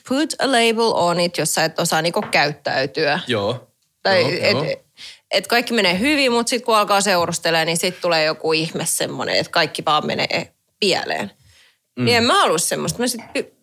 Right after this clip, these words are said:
Speaker 1: niinku seurustelen, mut pysyn, tiedätkö, niinku ystävänä mieluummin.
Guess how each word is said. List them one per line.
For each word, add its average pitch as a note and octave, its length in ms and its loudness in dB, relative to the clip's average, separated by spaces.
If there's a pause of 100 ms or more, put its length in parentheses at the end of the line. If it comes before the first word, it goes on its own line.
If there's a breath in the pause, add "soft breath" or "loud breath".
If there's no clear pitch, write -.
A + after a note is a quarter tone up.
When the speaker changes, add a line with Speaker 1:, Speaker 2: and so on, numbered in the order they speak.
Speaker 1:
niinku B3+ 180 0
seurustelen, C4+ 640 2
mut A#3+ 300 -4 (580)
pysyn, A#3 300 0
tiedätkö, G#3 320 2
niinku G3 200 2
ystävänä D#3 500 2
mieluummin. A2 540 -2